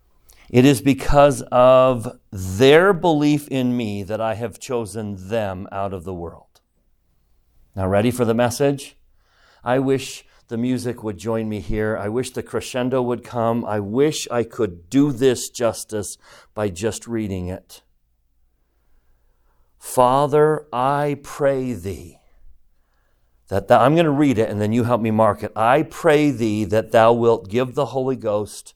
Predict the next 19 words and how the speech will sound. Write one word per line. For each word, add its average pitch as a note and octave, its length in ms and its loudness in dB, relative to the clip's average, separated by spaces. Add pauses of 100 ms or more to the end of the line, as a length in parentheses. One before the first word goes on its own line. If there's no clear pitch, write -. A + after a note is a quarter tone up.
(600)
unto G#2+ 440 -8
all A#2 420 -2
them G2+ 540 -4
that F#2+ 240 -8
shall G2 240 -4
believe F#2+ 520 -8
in F#2 360 -8
their F#2+ 320 -2
words." - 640 -14 (1400)
Do A2+ 80 -14
you - 20 -10
see C3 160 -6
why A#2+ 200 2
it's - 120 -6
so B2 140 2
critical A#2+ 460 0
to A2+ 80 -2
mark A2+ 260 -2
this? B2+ 400 -2